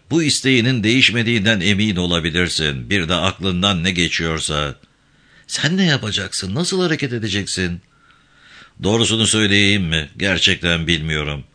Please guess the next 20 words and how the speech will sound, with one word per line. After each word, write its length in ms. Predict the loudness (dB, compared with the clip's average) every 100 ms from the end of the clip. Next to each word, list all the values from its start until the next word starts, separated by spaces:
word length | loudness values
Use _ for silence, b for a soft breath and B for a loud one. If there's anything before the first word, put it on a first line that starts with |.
| _
Bakacağım, 720 | -2 0 2 2 2 0 -2
nasıl 320 | -2 0 0 0
gelişirse." 800 | 0 2 0 -2 -2 0 -2 -6 _ _ b b b b 0
"Lütfen 520 | 0 0 -2 -2 0
ben 220 | 2 2
de 80 | 0
seninle 420 | 0 0 0 0
geleyim." 500 | 2 2 0 -2 -6 -14 B B B B B 0
Ceketine 480 | 0 0 -2 -2
uzanırken, 680 | -2 0 0 -2 -2 0 -2 b b b -2
"Hayır, 320 | 2 2 0
senin 400 | 0 0 2 2
rahibeyle 560 | 2 2 2 2 2 0
manastıra 640 | 0 0 0 0 0 0
dönmen 440 | 0 2 0 0
daha 260 | 0 0 0
iyi 120 | 0
olur. 360 | 0 -4 -6 -10 -2
Lütfen 500 | 0 2 2 2 2
Lydia." 480 | 0 0 -2 -2